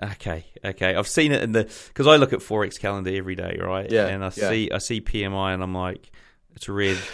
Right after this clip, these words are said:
Speaker 1: it's orange, or it's yellow."
Speaker 2: <laughs>
Speaker 1: I got no idea what
Speaker 2: Man,
Speaker 1: it means.
Speaker 2: oh man, if you understood how important that is, that is probably, you know, when we talk fundamental data, that is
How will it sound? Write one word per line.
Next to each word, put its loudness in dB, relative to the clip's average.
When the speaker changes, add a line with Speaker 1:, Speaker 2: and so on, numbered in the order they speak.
Speaker 1:
it's -6
orange, 2
or 2
it's -6
yellow." 2
Speaker 2:
<laughs> -12
Speaker 1:
I 0
got 4
no 6
idea 4
what 8
Speaker 2:
Man, 10
Speaker 1:
it 6
means. -10
Speaker 2:
oh 10
man, 10
if 6
you 12
understood 8
how 10
important 8
that 10
is, 8
that 6
is 4
probably, 4
you -2
know, 4
when 6
we 2
talk 4
fundamental 0
data, -2
that 6
is 2